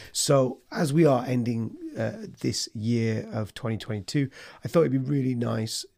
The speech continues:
to, uh, get some video content that's really good. And,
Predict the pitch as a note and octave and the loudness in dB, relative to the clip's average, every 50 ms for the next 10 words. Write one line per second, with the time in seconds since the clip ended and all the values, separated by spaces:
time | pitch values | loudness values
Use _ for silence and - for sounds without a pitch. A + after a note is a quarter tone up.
0 | _ - - - A#2+ A#2 A2+ A2 G#2+ - - - - - - _ _ - G#2+ G#2+ | _ -6 -2 0 2 2 2 0 -2 -4 -10 -20 -20 -20 -20 _ _ -10 -8 -8
1 | G#3+ A3+ A3 C3 A2+ - D3 C3+ A#2 - _ _ _ _ _ _ _ - - - | -6 -6 -6 -4 0 2 2 2 2 0 _ _ _ _ _ _ _ -12 -6 -2
2 | C3+ B2 A#2+ G#2+ D#3 D#3+ D#3+ D3+ C#3+ - - D3 C#3 - - - C3+ C3 - - | -2 0 0 2 4 6 6 6 4 4 6 10 12 12 12 12 10 8 6 8
3 | - - - - - - - - A#2 A2+ - - D3+ D3 C#3+ C#3+ C3+ - - - | 8 10 12 12 12 12 12 8 6 2 2 4 6 6 6 6 4 0 -6 -4
4 | - - - - A#2+ - - - | -2 8 12 12 12 12 12 12